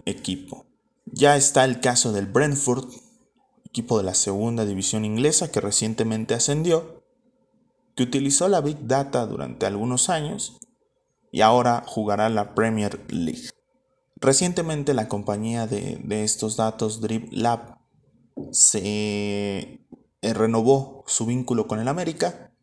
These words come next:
y firmó con los Pumas. Con un equipo que históricamente gasta mal, como el América, que tiene planeaciones por lo general bastante,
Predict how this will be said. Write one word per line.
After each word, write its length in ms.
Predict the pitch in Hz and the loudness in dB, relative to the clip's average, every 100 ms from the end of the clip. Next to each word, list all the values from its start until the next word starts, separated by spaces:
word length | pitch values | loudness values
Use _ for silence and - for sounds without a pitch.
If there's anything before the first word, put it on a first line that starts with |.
| _ _ _ - | _ _ _ -2
y 200 | 185 196 | 0 2
firmó 340 | 135 117 127 | 2 2 2
con 180 | 127 104 | 0 0
los 160 | 92 | -4
Pumas. 680 | - - 82 123 - - - _ _ _ _ _ _ _ _ _ - | -6 -6 -8 -8 -10 -10 -14 _ _ _ _ _ _ _ _ _ 0
Con 140 | 160 | 2
un 80 | 226 | 4
equipo 400 | 240 175 151 123 | 0 0 0 0
que 80 | 117 | 0
históricamente 680 | - 147 147 110 113 120 | 0 0 2 0 0 0
gasta 440 | 117 113 110 - 104 | 0 2 0 2 0
mal, 580 | 98 107 131 143 - - _ _ - | 0 0 0 0 -6 -20 _ _ -4
como 280 | 131 113 113 | 0 2 2
el 120 | 107 | 2
América, 540 | 107 120 135 135 147 | 0 0 0 0 -2
que 80 | 131 | -2
tiene 320 | 104 117 151 | -6 -4 -4
planeaciones 580 | 151 110 107 107 131 139 | -4 -4 -2 -4 -2 -2
por 140 | 139 107 | -2 -4
lo 80 | |
general 340 | 101 104 107 113 | -4 -6 -4 -4
bastante, 960 | 117 - 113 113 113 110 104 98 92 | -2 -2 -2 -2 -4 -6 -4 -4 -6